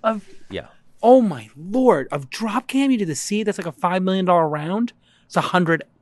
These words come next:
Speaker 1: X?
Speaker 2: Two, maybe two or
Speaker 1: Oh.
Speaker 2: something. Okay.
Speaker 1: It's like a two hundred X investment? My
Speaker 2: Um,
Speaker 1: Lord.
Speaker 2: It was, it was an, I think it was a hundred. I think it was
Speaker 1: Yeah, oh,
Speaker 2: a hundred X
Speaker 1: yeah.
Speaker 2: or something. Yeah.
Speaker 1: Wow. That's incredible.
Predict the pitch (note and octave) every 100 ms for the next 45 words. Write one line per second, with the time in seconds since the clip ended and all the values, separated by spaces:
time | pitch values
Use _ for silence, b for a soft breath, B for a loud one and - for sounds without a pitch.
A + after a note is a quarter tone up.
0 | _ - G#3 F#3+ E2+ E2 _ _ F2 D#2+
1 | D#2+ - F2 E2 C3+ B3 G3+ C3+ A2+ -
2 | - C2+ - - - _ _ _ _ G#3+
3 | E3+ - G#3 G3 F#3+ F3+ - F3 - E3+
4 | C#3+ D3 A3 B3 A#3+ _ - - _ _
5 | D#3+ F3 F#3+ D3+ C3+ D#3+ G3+ G#3+ C#3 A2+
6 | B3+ D4 A#3+ - - - - D3 C#3+ B2+
7 | G#2 - - A#2+ C#3+ B2 G2+ F2 E2+ D#2
8 | C#2+ C2 _ _ - B2+ D#3 E3 E3+ D3+
9 | C3+ B2+ - - C3 - - - - D#2+
10 | D3 A#2+ G#2 F#2+ _ _ - _ _ _
11 | _ _ F3+ F3 D#3 - B3+ G#3+ C#3 A#2